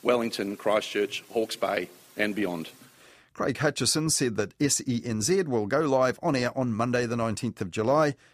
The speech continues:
Speaker 2: just in time for the Tokyo Olympics, and he promised more coverage of more sports too.
Speaker 1: S E N Z, of course, will from day one broadcast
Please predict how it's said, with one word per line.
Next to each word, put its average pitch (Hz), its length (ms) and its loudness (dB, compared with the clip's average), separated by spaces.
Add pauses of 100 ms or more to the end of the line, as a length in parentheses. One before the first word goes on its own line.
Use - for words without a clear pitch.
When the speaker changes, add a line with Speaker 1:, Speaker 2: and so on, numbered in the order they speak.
(100)
Speaker 2:
just - 260 -2
in 101 100 -2
time 101 280 0
for 104 100 -8
the 95 80 -6
Tokyo 92 460 -4
Olympics, 151 480 0 (280)
and 107 120 -4
he 107 80 -4
promised - 480 -2 (100)
more 170 180 -2
coverage 120 520 -2
of 135 160 -8
more 123 200 2
sports 107 400 -4
too. 131 380 -4 (400)
Speaker 1:
S 185 240 0
E 160 80 -2
N 151 100 -2
Z, 160 100 -2
of 151 140 -4
course, 147 440 -2 (120)
will 139 340 4
from 139 200 -4
day 147 220 2
one 139 320 -2
broadcast 127 600 0